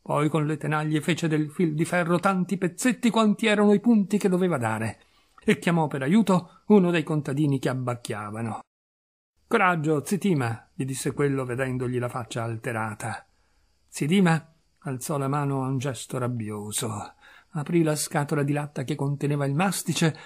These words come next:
e lo levò al cielo, scotendolo come per offrirlo a Dio, visto che gli uomini non volevano riconoscere le virtù. Poi col dito cominciò a spalmarlo tutti in giro al lembo staccato e lungo la spaccatura.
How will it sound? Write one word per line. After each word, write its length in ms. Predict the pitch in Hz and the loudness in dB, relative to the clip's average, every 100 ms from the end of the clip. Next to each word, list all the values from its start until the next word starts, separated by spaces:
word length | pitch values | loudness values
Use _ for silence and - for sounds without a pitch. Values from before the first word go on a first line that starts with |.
| - | -6
e 140 | 180 | 0
lo 100 | 175 | 2
levò 320 | 180 170 175 | 2 2 2
al 160 | 165 156 | 2 0
cielo, 420 | - 131 123 135 | -2 -4 -2 -2
scotendolo 720 | 135 - 170 196 190 185 170 | -2 0 0 2 2 2 2
come 200 | 170 185 | 4 2
per 160 | 170 175 | 2 0
offrirlo 560 | 165 - 190 170 160 165 | -2 -4 -4 -2 2 4
a 40 | |
Dio, 420 | 170 214 113 113 _ _ _ _ | 6 6 4 -4 _ _ _ _
visto 320 | 156 147 - | -6 -4 -2
che 140 | 147 143 | -2 0
gli 120 | 139 | 0
uomini 380 | 135 175 156 151 | 2 4 4 6
non 200 | 202 208 | 6 6
volevano 400 | 202 202 202 196 | 6 4 4 6
riconoscere 560 | 202 208 226 - 170 | 6 6 4 4 2
le 80 | 147 | 2
virtù. 500 | 147 139 - 127 - _ _ _ _ _ _ - | 2 2 0 -2 -4 _ _ _ _ _ _ -2
Poi 240 | 180 175 | 2 4
col 180 | 180 175 | 2 2
dito 520 | 190 202 190 170 - - | 2 4 2 0 -6 -4
cominciò 380 | 180 165 160 | 0 2 2
a 40 | 170 | 0
spalmarlo 640 | - 160 156 180 175 165 | 0 0 2 2 2 2
tutti 320 | 165 220 - | 2 0 4
in 80 | 214 | 4
giro 260 | 180 240 202 | 6 6 6
al 140 | 196 | 6
lembo 280 | 185 214 196 | 6 4 4
staccato 720 | - 180 - 127 117 117 - - - | 0 -2 0 -2 0 -4 -4 -6 2
e 100 | 220 | 4
lungo 280 | 214 196 | 6 4
la 100 | 175 | 2
spaccatura. 640 | 156 - 151 110 117 110 | -2 -4 -4 -4 -6 -10